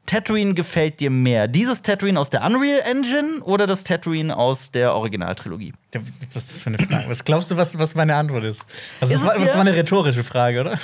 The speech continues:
Speaker 1: Ich frage, wie findest du den Look von Tatooine jetzt in dieser Serie? Also gerade auch jetzt in dieser Folge. Man sieht ja viele Totalen und so.
Speaker 2: Also ich, ja, nicht despektierlich gemeint, ich finde, es sieht cosplayig aus. Es hat nicht mehr so diese, diese Roughness, äh, wie
Speaker 1: Das
Speaker 2: in der
Speaker 1: stimmt.
Speaker 2: Originaltrilogie.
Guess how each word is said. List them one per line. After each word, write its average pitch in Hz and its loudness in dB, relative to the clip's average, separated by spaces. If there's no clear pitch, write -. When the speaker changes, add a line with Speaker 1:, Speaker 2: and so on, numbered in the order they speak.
Speaker 1:
Ich - 2
frage, 220 0
wie 269 0
findest 240 0
du 202 0
den 196 4
Look 185 2
von 123 -2
Tatooine 107 0
jetzt 104 0
in 120 -2
dieser 110 0
Serie? 98 -2
Also 120 -2
gerade 120 0
auch - -4
jetzt 110 -6
in 110 -4
dieser 104 -2
Folge. 104 -4
Man 104 -6
sieht 127 -6
ja 117 -6
viele 135 -2
Totalen 147 -2
und 175 -2
so. 185 -6
Speaker 2:
Also 127 -2
ich, 127 -6
ja, 180 -2
nicht 190 -4
despektierlich 196 -4
gemeint, 185 0
ich 151 -4
finde, 175 -2
es 151 -2
sieht 143 -4
cosplayig 110 -6
aus. 120 -10
Es 143 2
hat 196 0
nicht 220 -2
mehr 214 0
so 190 0
diese, 175 0
diese 151 -2
Roughness, 139 -2
äh, - -14
wie - -12
Speaker 1:
Das 123 -4
Speaker 2:
in 120 -6
der 127 0
Speaker 1:
stimmt. 127 0
Speaker 2:
Originaltrilogie. 113 -6